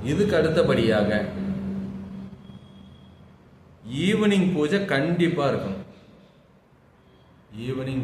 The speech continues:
பூஜை கண்டிப்பா இருக்கணும். ஈவினிங் பூஜை பண்ணி தான் நீங்க விரதத்தை முடிக்கணும்.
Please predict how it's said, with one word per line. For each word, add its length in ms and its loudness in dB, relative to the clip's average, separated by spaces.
பூஜை 360 0
கண்டிப்பா 560 0
இருக்கணும். 540 -2
ஈவினிங் 380 0
பூஜை 220 4
பண்ணி 300 0
தான் 180 4
நீங்க 220 2
விரதத்தை 500 0
முடிக்கணும். 500 -4